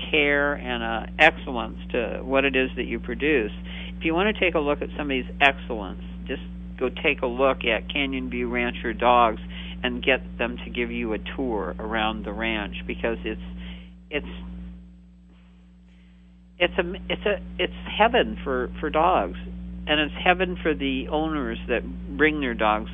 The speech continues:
there. Uh, and it comes from a background of excellence that, that both of these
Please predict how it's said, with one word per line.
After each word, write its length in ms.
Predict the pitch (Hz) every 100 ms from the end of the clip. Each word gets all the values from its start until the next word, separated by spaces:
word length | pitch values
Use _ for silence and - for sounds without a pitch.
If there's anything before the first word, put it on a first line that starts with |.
| -
there. 300 | 95 85 - - - - - - - -
Uh, 240 | 131 127 -
and 140 | 139
it 120 | 139
comes 220 | - 170 180
from 160 | 156
a 60 | 143
background 680 | 131 139 143 151 131 127 123
of 200 | 120 123 151
excellence 540 | 151 - 127 113 110 120
that, 120 | 117 120 -
that 160 | 117 123
both 180 | 127 127
of 80 | 127
these 180 | 120